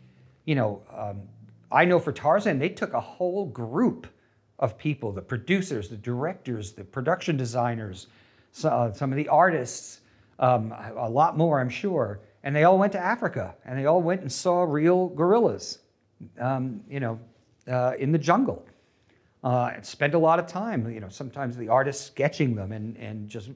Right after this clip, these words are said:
ob-, observing, observing them and seeing what their behavior is like. And, uh,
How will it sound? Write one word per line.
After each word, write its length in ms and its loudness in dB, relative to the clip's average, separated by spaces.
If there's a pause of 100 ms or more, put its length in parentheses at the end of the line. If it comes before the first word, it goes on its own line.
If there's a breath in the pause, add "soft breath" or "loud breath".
(160)
ob-, 200 -10
observing, 760 4
observing 500 -2
them 140 -4
and 140 -10
seeing 360 -6 (340 loud breath)
what 180 0
their 140 2
behavior 600 -2
is 140 -6
like. 320 -6
And, 120 -12 (420 soft breath)
uh, 280 2